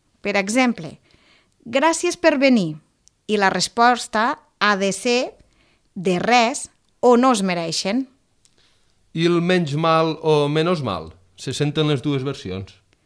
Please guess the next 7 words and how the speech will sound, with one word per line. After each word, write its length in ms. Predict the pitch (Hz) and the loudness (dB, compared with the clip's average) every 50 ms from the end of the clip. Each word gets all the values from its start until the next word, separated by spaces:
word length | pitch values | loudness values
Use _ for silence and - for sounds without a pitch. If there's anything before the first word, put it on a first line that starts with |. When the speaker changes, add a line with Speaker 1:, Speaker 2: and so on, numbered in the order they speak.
| _ _ _ _ _ _ _ | _ _ _ _ _ _ _
Speaker 1:
Que 80 | - 226 214 - | -4 -2 0 2
s'haurien, 600 | 226 202 202 208 233 262 269 247 214 175 160 156 - _ _ _ _ _ _ _ _ _ _ _ - | 2 2 2 2 4 4 6 6 4 4 2 -2 -6 _ _ _ _ _ _ _ _ _ _ _ -4
en 160 | 190 196 196 | -4 -2 -2
aquest 160 | 185 - 202 190 - | -2 -4 -6 -4 0
cas, 220 | 247 247 226 196 180 | 0 0 0 0 -4
de 80 | 175 170 | -6 -4
corregir 640 | 214 220 233 262 269 233 233 277 294 294 320 349 | -4 -2 -2 -2 -2 -2 -2 -2 -4 -4 -4 -8